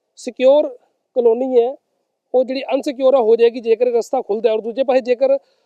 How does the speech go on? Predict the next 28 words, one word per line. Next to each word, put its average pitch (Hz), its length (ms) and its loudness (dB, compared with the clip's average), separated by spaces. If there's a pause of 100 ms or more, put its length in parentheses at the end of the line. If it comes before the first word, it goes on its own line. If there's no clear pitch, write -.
(200)
ਉੱਧਰ 254 260 0
ਦੇ 294 100 -2
ਲੋਕਾਂ 262 300 2
ਦੀ 269 60 -4
ਮੰਨੀਏ, 254 320 -2
ਕਾਰਪੋਰੇਸ਼ਨ 240 500 -4
ਦੇ 269 60 0
ਮੁਲਾਜ਼ਮਾਂ 240 380 0
ਦੀ 262 60 -6
ਮੰਨੀਏ, 233 260 -2
ਉਹਨਾਂ 254 160 0
ਦਾ 247 100 2
ਇਹ 247 120 2
ਕਹਿਣਾ 220 240 -2
ਹੈ 233 80 -2
ਕਿ 262 260 -8 (120)
ਅਗਰ 233 180 0
ਇਹ 254 60 0
ਰਸਤਾ 240 280 -2
ਖੁੱਲ੍ਹਦਾ 233 300 -2
ਹੈ 254 140 -4 (420)
ਤਾਂ 247 100 0
ਘੰਟਿਆਂ 240 440 0
ਦਾ 277 60 4
ਰਸਤਾ 254 300 -4
ਮਿੰਟਾਂ 254 360 -2
ਦੇ 269 60 -4
ਵਿੱਚ 233 400 0